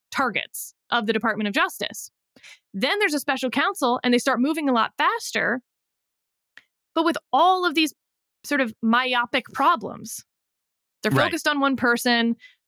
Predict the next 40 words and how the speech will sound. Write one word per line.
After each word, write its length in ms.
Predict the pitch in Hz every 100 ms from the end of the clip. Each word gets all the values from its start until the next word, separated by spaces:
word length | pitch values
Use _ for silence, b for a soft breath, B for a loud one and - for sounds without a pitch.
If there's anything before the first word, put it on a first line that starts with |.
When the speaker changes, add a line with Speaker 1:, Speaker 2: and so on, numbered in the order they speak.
| -
Speaker 1:
Um, 380 | 214 202 202 190 _ _ _ -
you're 160 | 226
sort 120 | 220 208
of 60 |
highly 320 | 190 269 330
encouraged 640 | 311 254 277 269 254 - - _
to 380 | - 247 233 220
bring 240 | 190 233 233
charges 360 | 254 247 247
if 100 | 226
possible. 500 | - 214 214 220 220 B B
You 100 | 226
have 140 | 277
these 160 | 320 269
reports 480 | 233 - 269 311 -
that 100 | 285
are 100 | 285
due 500 | 220 254 254 254 262 - B B
that 100 | 240
are, 320 | 233 208 202 - _ _ _ -
you 120 | 226
know, 140 | 185 -
rip 200 | 190 254 -
the 80 | 247
country 360 | 269 262 294
apart 340 | 277 - 247 240
once 220 | 247 240
again. 520 | 226 226 220 220 214 - _ _ _ -
Um, 340 | 233 226 214 208
so 380 | - 262 247 240 _ _ _ -
the 120 | 233
idea 280 | 269 262 302
that 100 | 294 -
A 140 | 269
G 140 | 254 247
Garland 380 | 233 262 269
was 80 | 226
supposed 200 | 247 240
to 60 | 240
appoint 380 | 208 285 294